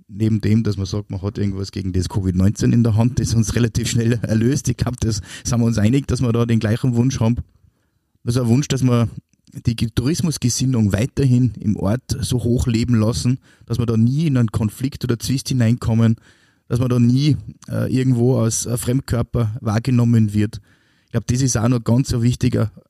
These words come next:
Aspekt, den man ein bisschen außerstreichen muss. Und vielleicht gibt's da das eine oder andere,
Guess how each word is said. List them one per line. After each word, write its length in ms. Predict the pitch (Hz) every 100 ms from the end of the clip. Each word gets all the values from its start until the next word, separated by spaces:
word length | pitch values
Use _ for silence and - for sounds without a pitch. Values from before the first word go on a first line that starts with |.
| _ -
Aspekt, 480 | 117 - 110 -
den 120 | 131 120
man 120 | 110
ein 40 |
bisschen 200 | - 123
außerstreichen 720 | 101 127 123 - 107 120 117
muss. 300 | 110 110 120
Und 220 | 123 110 -
vielleicht 380 | - 131 139 -
gibt's 180 | 160 -
da 120 | 135
das 140 | 123 110
eine 220 | 110 120
oder 140 | 107
andere, 360 | 107 123 110